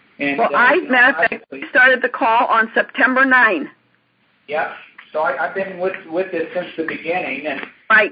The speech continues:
Speaker 1: and it's
Speaker 2: and
Speaker 1: just
Speaker 2: we have been working with this. There has been batterings back and po-,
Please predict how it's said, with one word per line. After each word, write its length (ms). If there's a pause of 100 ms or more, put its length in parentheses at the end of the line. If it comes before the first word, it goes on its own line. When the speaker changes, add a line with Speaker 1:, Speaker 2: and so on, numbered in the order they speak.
Speaker 1:
and 100
it's 80
Speaker 2:
and 100
Speaker 1:
just 100
Speaker 2:
we 200
have 140
been 200
working 460
with 180 (100)
this. 220 (680)
There 340
has 100
been 200
batterings 580
back 320
and 120
po-, 300